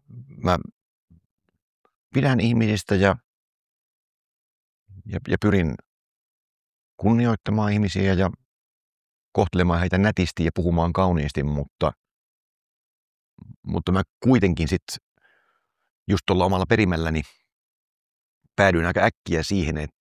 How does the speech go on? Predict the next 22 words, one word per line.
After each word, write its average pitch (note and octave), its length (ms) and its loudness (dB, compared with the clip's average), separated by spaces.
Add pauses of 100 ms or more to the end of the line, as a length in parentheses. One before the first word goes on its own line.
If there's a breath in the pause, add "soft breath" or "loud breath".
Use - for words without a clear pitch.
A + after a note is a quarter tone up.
että E2 100 -4
sit G2+ 120 -2
kun E2+ 100 -2
mä F#2+ 60 2
löysin A#2 260 0
kirjojen D2 420 0
maailman D#2+ 460 -2
ja F2+ 100 -2
opin G#2+ 240 0
kielen F2+ 340 2
ja, F2+ 220 0
ja F2+ 80 -4
puhuin G#2+ 220 0
kirjakieltä, A#2+ 500 0 (600 soft breath)
niin, E2 280 0 (1500)
niin A2 200 -2
siellä B2 160 4
oli B2+ 140 4
niin C#3+ 180 2
suuria A2 340 4
maailmoja G2+ 400 2
tarjolla, D#2 500 0